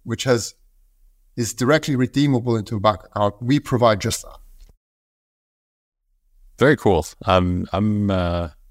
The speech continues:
Speaker 2: I just onboarded Monerium, uh, like, today, and so I'm, like, really excited to start using it. And I can see all kinds of use cases for this, uh, including personal, but also, like, business use cases.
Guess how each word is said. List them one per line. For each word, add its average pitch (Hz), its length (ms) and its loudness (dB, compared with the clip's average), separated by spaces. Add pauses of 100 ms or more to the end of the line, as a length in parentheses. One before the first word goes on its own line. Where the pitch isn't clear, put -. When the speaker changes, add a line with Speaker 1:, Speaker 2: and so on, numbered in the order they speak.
(280)
Speaker 2:
I 107 80 0
just 139 300 0
onboarded 110 720 2
Monerium, 98 600 2 (120)
uh, 85 300 -2
like, 82 180 -6
today, 87 380 0
and 80 120 -6
so - 80 -6
I'm, 82 120 -4
like, 82 200 -6
really 90 220 0
excited 85 300 0
to 82 80 -8
start 85 180 0
using 85 320 0
it. 80 220 -2
And 80 180 -6
I 82 100 -4
can 87 120 -6
see 95 100 -2
all 90 160 2
kinds 90 220 -2
of 82 60 -2
use 82 200 -2
cases 82 320 -4
for 82 140 -6
this, 85 320 -4 (580)
uh, 78 420 -4
including 85 360 0
personal, 127 320 2
but 95 100 0
also, 82 240 -2
like, 78 160 -10
business 95 320 -2
use 90 160 -4
cases. 85 500 -8